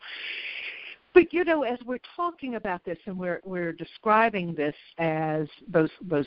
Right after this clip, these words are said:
early experiences as some being outside of ourself that let us know that there was that connection to the beyond. But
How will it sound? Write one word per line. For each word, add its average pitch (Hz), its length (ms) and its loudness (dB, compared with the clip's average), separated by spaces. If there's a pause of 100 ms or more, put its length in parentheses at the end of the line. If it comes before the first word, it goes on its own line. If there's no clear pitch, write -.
(120)
early 160 220 6
experiences 147 720 2 (460)
as 165 140 10 (120)
some 170 520 6
being 156 680 2 (640)
outside 175 600 4
of 160 100 -2
ourself 135 540 -2 (800)
that 143 360 2
let 156 220 4
us 131 80 -2 (140)
know 143 340 2
that 123 160 -6
there 127 140 2
was 131 220 -2
that 113 260 2 (280)
connection 127 580 0
to 151 60 0
the 123 200 4 (180)
beyond. 120 800 6 (680)
But 208 280 8